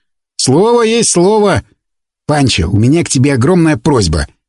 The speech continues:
«Опять насчёт твоего белого орла?» — ехидно поинтересовался он. «Угадал. Ты не можешь стереть из электронной памяти информацию об Энерган Компани или хотя бы на время заблокировать?»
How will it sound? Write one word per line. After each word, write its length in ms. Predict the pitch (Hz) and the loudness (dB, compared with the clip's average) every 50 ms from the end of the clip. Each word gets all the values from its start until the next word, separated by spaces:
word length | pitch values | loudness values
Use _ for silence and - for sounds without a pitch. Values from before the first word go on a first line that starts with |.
| _ _ - | _ _ -6
«Опять 340 | 139 160 156 240 254 254 220 | -4 -4 -2 -2 -2 -2 0
насчёт 340 | 254 247 - - 254 240 175 | 0 0 0 0 -2 -2 0
твоего 280 | 214 226 233 226 240 | 0 0 0 0 2
белого 400 | 202 175 233 254 247 247 247 247 | 2 2 2 2 0 0 0 0
орла?» — 400 | 214 - 214 226 226 254 294 311 - - _ _ _ _ _ _ _ - | 0 0 0 0 2 0 0 0 -2 -4 _ _ _ _ _ _ _ -2
ехидно 420 | 98 104 - - 170 156 143 135 | -2 0 0 0 0 0 0 0
поинтересовался 760 | 101 131 120 107 - 120 110 - 127 127 123 113 104 - 123 | 0 0 0 0 0 0 -2 0 0 0 0 0 0 0 0
он. 180 | 104 90 78 71 - _ _ _ _ _ _ _ _ _ - | 0 0 -2 -4 -8 _ _ _ _ _ _ _ _ _ -4
«Угадал. 580 | 107 127 139 135 208 214 185 233 220 175 92 - - - - - _ _ _ _ _ _ - | -2 0 0 2 2 2 2 0 0 0 -2 -4 -8 -14 -20 -20 _ _ _ _ _ _ -4
Ты 180 | 196 - - | -2 0 0
не 160 | 170 190 202 | 0 2 2
можешь 400 | 220 240 269 269 214 214 185 - | 2 2 2 2 0 0 0 -2
стереть 380 | - - - 220 226 226 190 - | -4 -2 -2 0 0 0 0 0
из 120 | 165 147 | 0 0
электронной 540 | 160 175 185 - - 220 220 208 196 185 175 | 0 0 0 0 -2 -2 0 2 0 0 0
памяти 460 | - - 247 254 214 180 139 - 143 | -2 -2 0 0 0 0 0 0 0
информацию 720 | 143 135 - 180 190 220 247 247 220 - - 185 180 175 - | 0 0 0 0 0 2 2 0 0 0 0 0 0 0 0
об 240 | - 190 196 160 - - _ - | -2 -2 -2 -2 -4 -6 _ -4
Энерган 600 | 208 214 202 208 208 202 180 214 214 180 151 135 | -2 0 0 0 0 0 0 0 2 0 0 0
Компани 600 | - 208 208 170 123 - 104 90 80 76 - - _ _ _ _ - | 0 0 0 0 0 -2 -2 -2 -2 -2 -4 -6 _ _ _ _ -4
или 160 | 160 208 226 | -2 -2 0
хотя 300 | - 214 208 - 226 220 | -2 -2 -2 0 0 0
бы 160 | 190 202 180 | 0 2 2
на 160 | 156 147 156 156 | 2 0 0 0
время 240 | 196 233 220 185 | 0 0 0 0
заблокировать?» 680 | 143 139 127 139 131 101 - 185 190 175 175 160 - - | 0 2 2 0 0 0 0 0 0 2 0 0 -2 -6